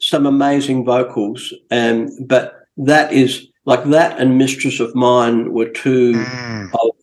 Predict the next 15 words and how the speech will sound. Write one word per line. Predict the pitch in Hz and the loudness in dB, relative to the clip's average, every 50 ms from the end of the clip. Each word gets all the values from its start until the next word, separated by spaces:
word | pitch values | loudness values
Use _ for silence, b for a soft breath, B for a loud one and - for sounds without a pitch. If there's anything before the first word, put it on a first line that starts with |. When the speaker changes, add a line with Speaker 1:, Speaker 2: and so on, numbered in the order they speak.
| _ _ | _ _
Speaker 1:
my | 127 131 127 127 123 - | -2 2 2 2 2 2
favourite | 120 117 113 110 117 117 - | 2 2 2 2 0 0 0
songs | - - 123 113 110 107 - | 0 2 2 2 2 2 0
that | 117 - 120 | -2 0 4
he | 123 120 113 | 4 4 4
ever | 110 113 113 | 4 0 -2
sang. | - - - 113 104 92 92 113 113 - - _ | -2 -2 0 0 -2 -2 -4 -8 -8 -10 -10 _
I | 113 | 0
mean, | 113 110 110 | 2 4 4
Speaker 2:
Mm-hmm. | 113 104 | 4 4
Speaker 1:
obviously | 120 123 113 101 101 95 | 4 4 2 0 0 -4
he | 98 | -4
sang | 92 - - - _ _ _ _ _ - | -6 -8 -14 -16 _ _ _ _ _ -14
everything | 101 110 107 104 98 95 98 | -10 -8 -6 -6 -6 -6 -4
amazing, | 101 104 110 113 113 117 113 - 98 98 - - - | -2 0 0 2 2 2 2 0 -2 -6 -8 -10 -12